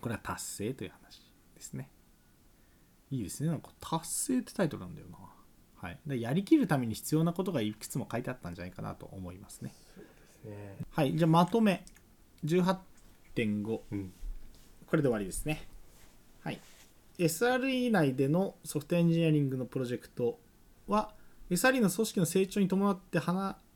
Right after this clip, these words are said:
Speaker 1: 咲いたものがあり、多くの場合、それまでに成功を収めたソフトウェア開発のプロジェクトから学んだことが、後に続く試みに道を開いてくれました。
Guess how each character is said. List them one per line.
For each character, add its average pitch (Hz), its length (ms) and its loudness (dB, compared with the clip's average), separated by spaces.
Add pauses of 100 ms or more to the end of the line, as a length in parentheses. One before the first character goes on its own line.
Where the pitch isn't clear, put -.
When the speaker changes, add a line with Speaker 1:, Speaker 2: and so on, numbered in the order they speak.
(120)
Speaker 1:
咲 175 260 2
い 170 40 -4
た 175 140 -2
も 175 140 4
の 170 180 2 (520)
が 175 260 -2
あ 151 60 4
り、 180 300 2 (120)
多 226 160 6
く 233 100 -2
の 214 120 4
場 190 180 0
合、 190 40 0 (380)
そ - 180 -4
れ 175 100 2
ま 208 140 2
で 196 100 2
に 156 80 2
成 160 200 2
功 160 220 0
を 151 40 4
収 160 120 0
め 151 100 0
た 131 100 -6
ソ 123 140 -6
フ - 80 -16
ト 170 100 0
ウ - 20 2
ェ 170 40 0
ア - 20 -8
開 180 160 -2
発 160 180 0
の 127 60 -4
プ 139 80 -4
ロ 143 60 2
ジ 151 100 2
ェ 147 60 4
ク - 60 -14
ト 151 100 -6
か 147 100 -4
ら 135 80 -2
学 120 260 -6
ん 127 40 -6
だ 127 80 -6
こ 135 120 -6
と 135 100 -6
が、 117 260 -4 (500)
後 170 240 2
に 127 140 2
続 113 300 -8
く 117 280 -4 (920)
試 147 220 2 (120)
み 143 140 2
に 202 280 2 (120)
道 147 280 4
を 143 40 2
開 160 260 0
い - 20 -2
て 131 80 -6
く - 100 -10
れ 92 80 -10
ま - 140 -14
し - 80 -20
た。 - 80 -20